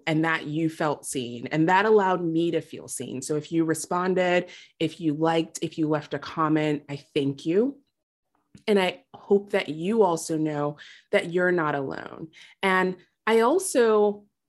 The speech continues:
want to remind you, because this is something that's come up for me as well,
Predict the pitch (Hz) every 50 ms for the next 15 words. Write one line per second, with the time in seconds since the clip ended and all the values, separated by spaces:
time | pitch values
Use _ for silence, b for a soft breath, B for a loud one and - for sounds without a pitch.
0 | _ - 196 165 185 190 190 190 - - - - 196 180 175 175 170 165 160 165
1 | 165 160 170 170 160 160 - 180 165 - - 208 247 240 - - - 208 208 -
2 | 208 202 185 185 190 180 175 175 - - 185 180 170 - - - - 175 175 175
3 | 170 170 156 - - - 185 233 269 269 233 190 165 160 170 165 -